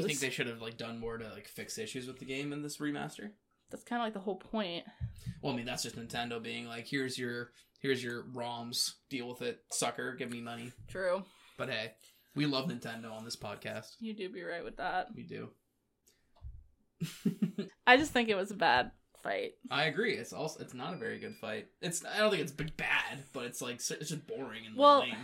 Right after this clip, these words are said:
Speaker 2: maybe if it wasn't so glitchy, I would forgive it. But that,
Speaker 1: Yeah,
Speaker 2: this
Speaker 1: I
Speaker 2: game
Speaker 1: mean, that, that's a, that's a user will vary experience thing, 'cause it wasn't glitchy for me.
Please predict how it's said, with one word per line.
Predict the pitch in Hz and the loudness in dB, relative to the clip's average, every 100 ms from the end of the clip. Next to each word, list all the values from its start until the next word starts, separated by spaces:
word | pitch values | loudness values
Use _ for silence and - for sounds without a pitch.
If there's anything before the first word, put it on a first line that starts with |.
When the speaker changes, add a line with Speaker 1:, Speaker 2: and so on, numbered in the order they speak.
| - 247 | -6 6
Speaker 2:
maybe | 269 277 | 8 8
if | 269 | 4
it | |
wasn't | 202 208 202 | 2 2 0
so | 180 | -2
glitchy, | 196 180 - 180 | 2 0 2 2
I | 180 | 2
would | 180 | 2
forgive | 185 202 180 | -2 0 2
it. | 180 208 | 0 0
But | 220 | 8
that, | 269 | 8
Speaker 1:
Yeah, | 269 | 8
Speaker 2:
this | 254 294 | 4 6
Speaker 1:
I | |
Speaker 2:
game | 339 | 8
Speaker 1:
mean, | 370 | 8
that, | 359 151 | 8 6
that's | 139 131 | 4 2
a, | 135 | 0
that's | 120 131 | -4 -4
a | 127 | -4
user | 120 123 123 127 123 123 | -6 -8 -6 -6 -6 -8
will | 117 | -8
vary | 113 117 120 113 | -4 -4 -4 -6
experience | 117 - 117 120 123 | -8 -6 -4 -2 0
thing, | - | 0
'cause | 120 | 0
it | 117 | -4
wasn't | 127 120 120 | -4 -6 -8
glitchy | 123 127 | -10 -10
for | 120 110 | -10 -10
me. | 113 | -8